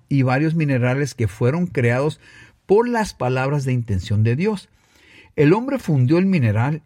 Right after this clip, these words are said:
y los minerales creó acero que luego usó para construir una carreta sin caballos. Cuando terminó, tocó la bocina y se fue en su auto nuevo.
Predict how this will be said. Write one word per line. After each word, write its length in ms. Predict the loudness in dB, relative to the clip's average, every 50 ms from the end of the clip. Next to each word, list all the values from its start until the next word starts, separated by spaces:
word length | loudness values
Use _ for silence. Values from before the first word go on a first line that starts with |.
| _ _ -6
y 160 | -4 -2 0
los 200 | 2 2 2 2
minerales 640 | 2 0 2 2 2 2 2 0 -2 -2 -2 -4 -6
creó 520 | -6 -6 -2 0 2 2 2 0 -2 -4 -4
acero 480 | -4 -4 -4 -2 0 0 0 0 -2 -6 _ _ _ 0
que 120 | 2 2
luego 360 | 4 4 4 4 4 2 0
usó 300 | -2 -2 -2 -2 -2 -2
para 200 | -2 -4 -4 -4
construir 640 | -2 0 0 0 0 0 0 2 2 2 0 -2 -6 _ _ _ _ _ _ _ _ _ _ _ 0
una 360 | 4 6 6 6 4 2 -2
carreta 420 | -2 -2 -2 -2 -4 -4 -6 -8
sin 200 | -6 -4 -6 -4
caballos. 500 | -4 -4 -6 -4 -4 -4 -4 -6 -6 -8 _ _ _ _ _ _ _ -20 -20 -20 -20 -20 _ -4
Cuando 280 | -2 0 0 0 0
terminó, 600 | 0 0 0 0 0 0 0 -2 -2 -4 -8 _ _ _ _ _ _ _ _ _ _ _ _ _ _ -2
tocó 280 | -2 0 0 0 0
la 100 | 0 0
bocina 600 | 0 -2 -4 -2 -2 -2 -2 -2 -2 -4 -6 -10 _
y 140 | -2 0 0
se 160 | 0 0 -2
fue 180 | -4 -4 -4 -6
en 60 | -4
su 140 | -4 -4 -4
auto 240 | -4 -4 -4 -6 -6
nuevo. 260 | -6 -10 -16 -20 _